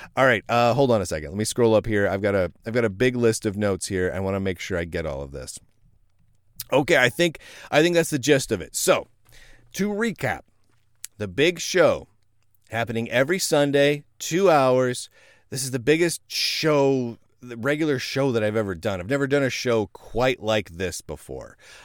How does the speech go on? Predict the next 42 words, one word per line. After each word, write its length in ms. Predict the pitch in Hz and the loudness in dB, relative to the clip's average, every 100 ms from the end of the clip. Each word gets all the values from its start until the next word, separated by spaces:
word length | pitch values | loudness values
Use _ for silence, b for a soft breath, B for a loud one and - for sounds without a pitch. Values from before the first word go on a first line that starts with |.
| - | -6
Uh, 300 | 107 101 101 | -2 0 0
if 160 | 104 107 | -2 -2
any 180 | 143 175 | -2 -4
of 80 | |
you 200 | 143 151 | -2 0
remember, 580 | 139 131 131 135 131 127 | 2 2 0 0 0 0
like, 220 | 110 101 | 0 -4
the 100 | - | -6
Linux 340 | 104 107 101 - | -6 -4 -6 -8
Action 460 | 127 147 143 - 143 | -4 -4 -4 -6 -6
Show 420 | 127 139 135 135 | -4 2 4 4
or 140 | 113 123 | 4 0
any 120 | 143 | 0
of 80 | 131 | 0
my 140 | 117 | -2
shows 440 | - 135 127 127 | -2 -2 -2 -2
of 140 | 104 90 | -6 -8
old, 420 | 123 139 143 135 B B B B - _ - | 0 4 4 2 B B B B -20 _ -10
I 100 | 143 | -6
mean, 280 | 151 147 139 | -6 -6 -4
this, 260 | 156 143 - | -4 -4 -2
this 260 | 165 160 | -2 -2
kinda 240 | - 208 185 | -4 -2 -2
blows 380 | 117 135 143 123 | 0 2 2 4
it 80 | |
all 240 | 127 123 117 | 4 6 6
out 160 | 113 | 4
of 60 | 104 | 0
the 60 | 98 | 0
water. 480 | 113 143 120 78 | 4 4 4 0
This 200 | 85 107 | -6 -6
is 60 | 117 | -4
the, 140 | 123 | -2
everything 520 | 101 143 160 170 170 170 | -2 -2 0 -2 -2 -2
has 180 | 139 | 0
all 180 | 143 147 | 2 2
been 200 | 139 143 | 2 -2
kinda 240 | 131 139 120 | 0 0 0
warm 400 | 113 135 131 123 | 2 2 2 2
up 120 | 113 | -2
for 200 | - 110 | -4 -4
this. 400 | 92 - - | -6 -8 -12